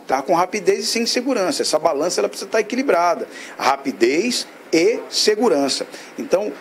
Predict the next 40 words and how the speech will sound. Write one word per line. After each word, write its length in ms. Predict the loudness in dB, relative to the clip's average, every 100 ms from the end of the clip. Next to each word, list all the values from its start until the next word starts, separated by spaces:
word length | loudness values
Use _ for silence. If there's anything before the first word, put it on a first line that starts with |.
| -6
nesse 460 | 0 2 2 2 2
momento, 520 | 2 2 2 0 -2
desse 260 | -2 -2 -6
fluxo 520 | -2 0 0 2 0
bancário, 540 | 0 0 2 2 0
fluxo 360 | -2 -2 -2 0
de 80 | 0
atendimento, 640 | 0 0 2 2 2 -4 -14 -18 -18 -2
é, 340 | 2 2 2 0
é 40 |
preciso 580 | 2 0 2 2 2 2
ter 160 | 2
acuidade 800 | 0 0 0 2 2 2 0 -2 -10 -14 -20 -20 -2
pra 160 | 0 2
saber 440 | 0 2 0 -2 0
com 240 | 2 2
quem 320 | 0 0 2
você 300 | 2 2 0
está 240 | 0 -2 0
falando. 480 | 0 0 -4 -8 -2
Aquele 420 | -2 0 2 2
cliente, 840 | 0 -2 0 2 2 0 -2 -4 -4
se 180 | 0 0
o 60 |
cliente 400 | 0 0 0 2
já 80 | 0
tem, 240 | -2 -4 0
já 240 | 0 0 -6 -2
procura 380 | -2 2 0
duas, 320 | 2 0 0 0
três 260 | -2 2
vezes, 320 | 2 2 0 -8 -16 -16
que, 100 | -6
se 160 | 0 0
possível, 540 | 0 0 0 0 2 0
ele 100 | 0
faça 320 | 0 0 -2
um 60 |
cadastro 480 | 0 2 2 0 -4
prévio, 500 | 0 2 2 0 -4